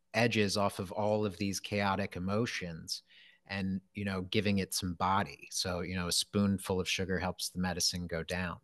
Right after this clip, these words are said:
So, um, you know, you can think about if you have a relationship for a long time and that becomes kind of like your ground and your earth element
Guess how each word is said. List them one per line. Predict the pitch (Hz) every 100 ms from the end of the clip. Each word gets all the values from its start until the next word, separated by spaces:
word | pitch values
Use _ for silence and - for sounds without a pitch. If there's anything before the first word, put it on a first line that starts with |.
| - _ _ _ _ _ _ _ _ - - - - - -
So, | - 117 113 110 107 - - _ _ _ _ -
um, | 110 104 101 92 90 85 - _ _ _ _ _ _ _ _ _ _
you | 123 117
know, | 113
you | 110
can | 113 104
think | 123
about | 123 113
if | -
you | 117
have | 98 - - -
a | 104
relationship | 104 120 143 - 120 101 87
for | - 95
a |
long | 90 90 85
time | - 90 85 82 82 - - - 95
and | 101
that | 104 104
becomes | 107 107 98
kind | - 104
of | 90
like | 98 90
your | 101 87
ground | - 95 101 107 92 85 82
and |
your | 87 85 -
earth | 98 101 -
element | 85 80 80